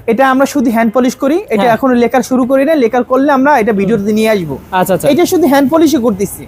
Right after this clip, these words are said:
Speaker 2: আচ্ছা।
Speaker 1: নতুন মডেল বের করছি,
Speaker 2: হ্যাঁ।
Speaker 1: এখনো লেখার করি নাই।
Speaker 2: হ্যাঁ।
Speaker 1: এটা হ্যান্ড পলিশ,
Speaker 2: হ্যাঁ।
Speaker 1: এটা একদম সাতত্রিশ হাজার টাকা।
Speaker 2: সাতত্রিশ হাজার টাকা।
Speaker 1: ফিক্সড রেট।
Speaker 2: ওকে। ভিউয়ার্স, আ, এখানে কিন্তু ভাইয়ারা যেহেতু সারাদিনই প্রচুর পরিমাণে অনলাইনে বিক্রি করে, ভাইয়ারা কিন্তু ফিক্সড রেট বলে দেয়, আপনারা দামাদামি করেন না।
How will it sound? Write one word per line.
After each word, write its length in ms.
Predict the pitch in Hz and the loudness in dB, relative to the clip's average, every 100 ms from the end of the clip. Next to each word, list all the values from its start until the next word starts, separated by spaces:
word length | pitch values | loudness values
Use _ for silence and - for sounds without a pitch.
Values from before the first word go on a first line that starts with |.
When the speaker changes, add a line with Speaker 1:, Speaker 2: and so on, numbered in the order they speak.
| - | -6
Speaker 2:
আচ্ছা। 260 | 190 175 | -4 0
Speaker 1:
নতুন 340 | 311 339 392 339 | 0 0 0 2
মডেল 240 | 320 311 | 2 2
বের 180 | 247 285 | 0 0
করছি, 280 | 349 370 427 - | 0 0 0 0
Speaker 2:
হ্যাঁ। 180 | 294 302 | -2 -2
Speaker 1:
এখনো 340 | - 302 311 | 0 0 2
লেখার 280 | 302 277 294 | 2 2 0
করি 240 | 285 294 302 | 0 0 0
নাই। 200 | 392 440 | 0 -2
Speaker 2:
হ্যাঁ। 220 | 190 170 139 - | -2 -4 -4 -2
Speaker 1:
এটা 220 | 247 294 | 0 2
হ্যান্ড 220 | 254 254 | 2 0
পলিশ, 380 | 302 370 392 - - | 2 2 0 -4 -6
Speaker 2:
হ্যাঁ। 160 | 190 156 | -4 -2
Speaker 1:
এটা 200 | 147 240 | -2 -2
একদম 240 | 240 233 330 | -2 -2 -4
সাতত্রিশ 500 | - 233 - 240 214 | -2 -4 0 0 0
হাজার 200 | 185 165 | 0 -2
টাকা। 180 | 151 127 | -2 0
Speaker 2:
সাতত্রিশ 400 | 208 - 247 269 | -2 0 0 0
হাজার 220 | 226 208 | 0 0
টাকা। 180 | 185 156 | 0 2
Speaker 1:
ফিক্সড 300 | 370 - 330 | 2 2 0
রেট। 180 | 247 139 220 | 0 0 -2
Speaker 2:
ওকে। 300 | 220 196 160 - - - | 0 0 -4 -8 -18 -2
ভিউয়ার্স, 200 | 226 320 | 0 2
আ, 160 | 226 233 - | 0 -2 -2
এখানে 260 | 240 294 | 0 0
কিন্তু 160 | 302 294 | 0 0
ভাইয়ারা 280 | 285 269 277 | 0 2 2
যেহেতু 220 | 277 294 | 0 -2
সারাদিনই 720 | - 226 262 262 277 294 214 - | -4 -2 0 0 0 -2 -4 -6
প্রচুর 440 | 185 196 311 320 | -6 -4 -4 -2
পরিমাণে 260 | 247 294 277 | 0 0 2
অনলাইনে 300 | 254 254 262 | 2 2 0
বিক্রি 220 | 226 226 | 0 0
করে, 120 | 247 | 0
ভাইয়ারা 240 | 254 233 240 | 0 0 0
কিন্তু 160 | 254 - | -2 -4
ফিক্সড 240 | 277 226 | -4 -2
রেট 120 | 277 220 | -2 0
বলে 200 | 233 226 | 0 2
দেয়, 160 | 285 - - - | 0 -4 -8 -4
আপনারা 260 | 220 254 | 0 0
দামাদামি 420 | 220 220 247 247 | 2 2 2 2
করেন 140 | 240 | 2
না। 80 | 247 | 0